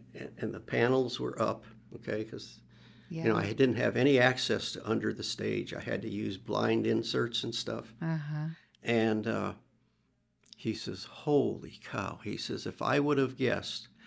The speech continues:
Speaker 1: he said, "the panels, the altar, they are all purchased at the same time."
Speaker 2: Yeah.
Speaker 1: He says,
Speaker 2: Yeah.
Speaker 1: "Unbelievable."
Speaker 2: Yeah, it re-,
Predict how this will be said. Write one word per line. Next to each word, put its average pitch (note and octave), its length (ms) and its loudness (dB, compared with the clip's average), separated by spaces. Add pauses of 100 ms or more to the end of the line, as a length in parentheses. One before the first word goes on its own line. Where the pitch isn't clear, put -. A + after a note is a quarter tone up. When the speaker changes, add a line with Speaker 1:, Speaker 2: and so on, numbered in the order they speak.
(420)
Speaker 1:
he A#2 120 -4
said, - 300 -2
"the - 80 -6
panels, C3 880 2
the G2 200 -2
altar, B2+ 640 2 (540)
they A2 160 2
are G#2+ 160 -2
all A#2+ 340 2
purchased C3 640 -2
at - 120 -10
the G#2+ 100 -6
same B2+ 500 -2
time." A#2 560 -2 (100)
Speaker 2:
Yeah. D#3 300 -6 (280)
Speaker 1:
He - 120 -8
says, - 460 -2 (540)
Speaker 2:
Yeah. D3+ 300 -4 (140)
Speaker 1:
"Unbelievable." B2 680 2
Speaker 2:
Yeah, F#3 180 6
it F3+ 200 4
re-, G3+ 120 4